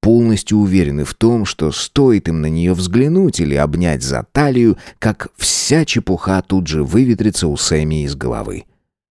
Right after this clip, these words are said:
Сэмми страстно увлекалась Кыртом, сколько себя помнила, хотя все прочие принимали его как должное. Кырт. Король, император, бог всех тканей.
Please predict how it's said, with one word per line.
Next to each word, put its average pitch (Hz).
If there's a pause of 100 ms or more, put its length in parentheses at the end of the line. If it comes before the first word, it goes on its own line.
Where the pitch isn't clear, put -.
(320)
Сэмми 90
страстно 85
увлекалась 92
Кыртом, 110
сколько 92
себя 69
помнила, 62 (200)
хотя 196
все -
прочие 147
принимали 104
его 82
как 87
должное. 80 (440)
Кырт. 92 (380)
Король, 117 (100)
император, 104
бог 110
всех -
тканей. 64